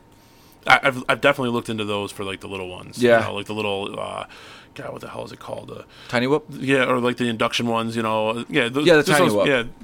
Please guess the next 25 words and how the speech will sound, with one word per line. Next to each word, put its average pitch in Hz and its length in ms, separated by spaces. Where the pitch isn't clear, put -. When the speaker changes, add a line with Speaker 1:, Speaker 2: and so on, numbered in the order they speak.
Speaker 1:
like, 143 200
those 135 320
I've, 123 440
I've 113 160
looked 104 220
into 98 180
buying 98 320
one. - 120
I - 60
Speaker 2:
Yeah, 214 120
Speaker 1:
just 113 80
Speaker 2:
well, 123 140
Speaker 1:
haven't. 151 100
Speaker 2:
those 214 200
ones 143 280
are 135 40
a 127 40
different 123 260
story. 107 260
You 156 120
wanna 147 200
buy 104 220
those 95 220
ones 87 160
complete 80 420